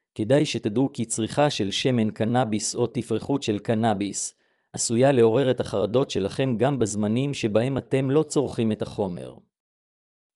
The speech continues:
ההמלצה שלנו היא לבדוק תחילה את הדברים הבאים. אתם צורכים את החומר באופן שמתאים לכם,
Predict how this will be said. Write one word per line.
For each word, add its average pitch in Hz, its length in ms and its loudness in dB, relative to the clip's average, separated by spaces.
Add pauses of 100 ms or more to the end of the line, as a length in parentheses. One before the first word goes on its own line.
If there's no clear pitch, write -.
ההמלצה 101 500 -2
שלנו 104 520 0
היא 110 200 -2
לבדוק 110 400 0
תחילה 143 440 2
את 147 120 -2
הדברים 113 420 0
הבאים. 95 480 -4 (1080)
אתם 175 280 4
צורכים 139 460 0
את - 100 -2
החומר 135 440 0
באופן 117 460 0
שמתאים 127 500 0
לכם, 78 340 -6